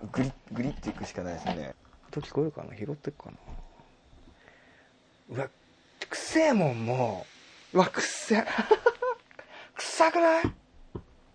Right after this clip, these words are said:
Speaker 2: くせえよ。うわ、音めっちゃ拾っとるわ。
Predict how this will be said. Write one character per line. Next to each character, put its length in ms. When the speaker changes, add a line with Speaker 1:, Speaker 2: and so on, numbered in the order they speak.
Speaker 2:
く 200
せ 400
え 40
よ。 260
う 40
わ、 80
音 180
め 100
っ 40
ち 120
ゃ 20
拾 120
っ 40
と 100
る 60
わ。 260